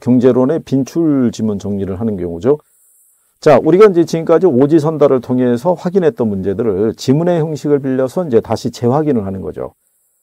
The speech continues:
아, 일 번을 보시면 유량은 일정한 기간을 정해야 측정이 가능한 개념. 그쵸? 일정 기간이 들어와야 되죠. 그래서 임대료 수입, 신규 주택 공급량, 부동산 투자 회사의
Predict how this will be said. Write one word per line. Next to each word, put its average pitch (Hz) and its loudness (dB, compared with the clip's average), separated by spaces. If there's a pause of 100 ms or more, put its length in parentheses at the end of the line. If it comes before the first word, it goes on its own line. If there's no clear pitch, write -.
(340)
아, 131 8
일 160 6
번을 202 8
보시면 123 2
유량은 165 4
일정한 147 2
기간을 160 2
정해야 131 2
측정이 131 0
가능한 120 -2
개념. 87 -8 (300)
그쵸? 127 2
일정 135 2
기간이 131 0
들어와야 95 -2
되죠. 104 2 (380)
그래서 139 6
임대료 123 4
수입, 156 4 (240)
신규 165 -2
주택 127 0
공급량, 117 2 (320)
부동산 147 2
투자 117 2
회사의 120 4